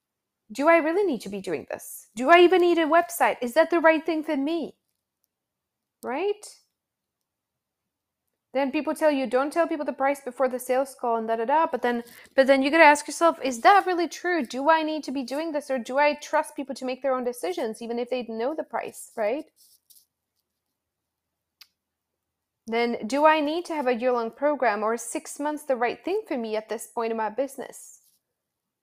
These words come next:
Or everybody's doing, you know, one-on-one coaching. Is that really right for me?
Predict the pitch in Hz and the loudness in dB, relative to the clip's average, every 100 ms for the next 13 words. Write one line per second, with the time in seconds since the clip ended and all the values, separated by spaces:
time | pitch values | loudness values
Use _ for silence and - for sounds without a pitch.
0 | _ _ _ _ _ _ _ _ _ _ | _ _ _ _ _ _ _ _ _ _
1 | 226 214 254 269 285 285 247 294 294 269 | 2 4 4 4 4 2 0 0 0 0
2 | 254 - 220 254 247 247 240 285 277 269 | -2 -4 -6 -2 0 0 2 0 0 -2
3 | 311 311 277 220 226 262 370 339 330 302 | -2 -4 -6 -6 0 6 6 4 0 0
4 | 294 277 - 226 196 214 | -2 -2 -8 -12 -12 -14